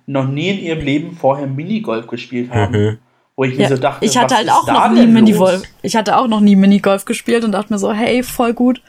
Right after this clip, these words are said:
Speaker 3: Und dann hab ich das
Speaker 1: Alter.
Speaker 3: verpasst und das ist so mein Kotz der Woche und ich bin immer noch, auch noch ziemlich, äh, erkältet und so und das nervt.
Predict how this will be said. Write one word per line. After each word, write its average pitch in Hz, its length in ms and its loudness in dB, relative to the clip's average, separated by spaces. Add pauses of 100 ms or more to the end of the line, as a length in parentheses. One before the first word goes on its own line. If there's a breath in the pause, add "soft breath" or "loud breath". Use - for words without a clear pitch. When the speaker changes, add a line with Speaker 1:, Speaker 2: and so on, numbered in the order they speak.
(560 soft breath)
Speaker 3:
Und 208 80 0
dann 220 60 2
hab 208 120 0
ich 208 100 -8
das - 180 -6
Speaker 1:
Alter. 208 140 -4
Speaker 3:
verpasst 208 440 -2
und 190 220 -4 (340)
das 220 240 0
ist - 180 -6
so 185 160 0
mein 185 400 0 (120)
Kotz - 360 -2
der 190 180 0
Woche 208 260 0
und 196 140 0
ich 165 100 -10
bin 180 200 -2
immer 185 220 0
noch, 185 200 -2
auch - 180 -2
noch 175 200 -4
ziemlich, 170 440 -2
äh, 165 320 0 (120)
erkältet 170 500 -4
und 165 140 -2
so 160 120 -2
und 160 100 0
das 165 260 -4
nervt. 175 460 -4